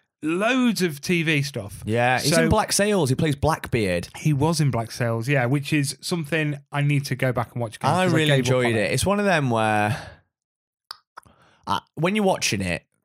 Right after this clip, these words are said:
Speaker 2: some of the episodes are a bit naff. So it's not, it's not, like, an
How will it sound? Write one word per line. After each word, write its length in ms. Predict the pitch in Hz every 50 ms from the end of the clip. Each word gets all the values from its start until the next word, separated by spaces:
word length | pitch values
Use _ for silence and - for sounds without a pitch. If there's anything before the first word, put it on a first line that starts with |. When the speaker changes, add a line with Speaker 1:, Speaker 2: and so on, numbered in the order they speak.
| _ _ -
Speaker 2:
some 160 | - - 147
of 40 | 151
the 40 | 143
episodes 320 | 139 - 131 135 123 117
are 40 | 123
a 40 | 110
bit 200 | - 120 - -
naff. 560 | 113 110 104 85 78 - - - - - - _ _ _ _ _ _ _ _ _ _ _ _ _ _ _ _ _ _ _ _ _ _ _ _ _ _ _ _
So 120 | - 131 143
it's 160 | 139 - 151
not, 220 | 180 180 - -
it's 180 | 156 151 139 -
not, 140 | 185 160 123
like, 180 | 160 147 -
an 160 | 147 127 -